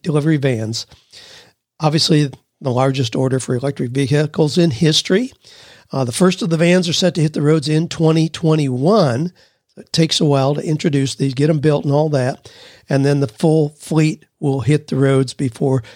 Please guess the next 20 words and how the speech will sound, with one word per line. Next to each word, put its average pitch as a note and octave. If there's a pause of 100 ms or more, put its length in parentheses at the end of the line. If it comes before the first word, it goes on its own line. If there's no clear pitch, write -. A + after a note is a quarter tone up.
twenty C#3+
thirty. A#2+
So C#3+
there's F#3+
a G#3
time A#3+
frame B2+
there. A#2 (400)
But G#3 (100)
to E3+
give G3
you G3+
some F#3
perspective D3+
on A#2
that, A#2 (400)
FedEx G#3 (560)
has D3+ (320)
eighty-five F3
thousand A2+